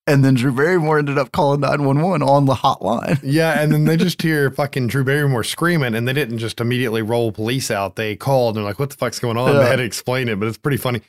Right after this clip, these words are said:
Speaker 2: This movie really didn't have a star. It had an ensemble cast.
Speaker 1: Yeah.
Speaker 2: I think I said it before. It was like the Friends of horror movies.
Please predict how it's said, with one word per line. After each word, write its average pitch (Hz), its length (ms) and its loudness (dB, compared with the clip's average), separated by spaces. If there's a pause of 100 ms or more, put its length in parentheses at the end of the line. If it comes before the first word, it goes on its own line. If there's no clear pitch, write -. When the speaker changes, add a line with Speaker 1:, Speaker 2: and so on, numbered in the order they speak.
(220)
Speaker 2:
This 151 140 -2
movie 135 440 -2 (240)
really 151 300 2
didn't 110 220 -2
have 113 180 -4
a - 20 -12
star. 98 300 -4
It 98 60 -6
had 131 140 -4
an 107 100 -6
ensemble 120 540 -2
cast. 87 440 -6
Speaker 1:
Yeah. 107 220 0
Speaker 2:
I 95 80 -6 (300)
think 117 140 -6
I 127 40 -4
said 131 200 -2
it 117 80 -4
before. 117 320 -2
It 107 40 0
was 107 100 -2
like 123 140 -6
the 113 80 -6
Friends 123 420 -4
of 95 80 -8
horror 113 220 -2
movies. 92 440 -8